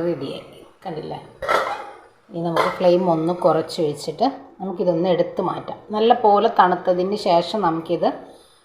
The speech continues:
എടുക്കാനായിട്ട് കഴിയുള്ളൂ. ഇനി നമ്മൾ മേ-, നേരത്തെ റെഡിയാക്കി വെച്ചിട്ടുള്ള ആ ഒരു ബൗൾ നമുക്കിതിലേക്ക് വെച്ച് കൊടുക്കാം. അപ്പോൾ ഇതാ നമ്മുടെ ബ്രേക്ക്ഫാസ്റ്റ് ഒക്കെ ഇവിടെ റെഡി ആയിട്ടുണ്ട്.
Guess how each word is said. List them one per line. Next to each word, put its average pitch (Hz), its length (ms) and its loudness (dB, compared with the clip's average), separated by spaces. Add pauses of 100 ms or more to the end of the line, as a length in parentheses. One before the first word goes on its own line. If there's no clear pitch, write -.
(120)
എടുക്കാനായിട്ട് 196 680 2
കഴിയുള്ളൂ. 151 400 0 (320)
ഇനി 262 140 -4
നമ്മൾ 233 180 4 (220)
മേ-, 233 280 6 (120)
നേരത്തെ 247 300 8 (100)
റെഡിയാക്കി 196 420 2
വെച്ചിട്ടുള്ള 185 420 0 (140)
ആ - 20 12 (120)
ഒരു 170 180 4
ബൗൾ 160 200 6 (140)
നമുക്കിതിലേക്ക് 151 640 -4 (140)
വെച്ച് - 220 -6
കൊടുക്കാം. - 320 -8 (3000)
അപ്പോൾ 233 140 0
ഇതാ 226 200 2
നമ്മുടെ 202 280 0
ബ്രേക്ക്ഫാസ്റ്റ് 208 540 0
ഒക്കെ 175 120 0
ഇവിടെ 180 220 2
റെഡി 170 240 -2
ആയിട്ടുണ്ട്. 180 380 -4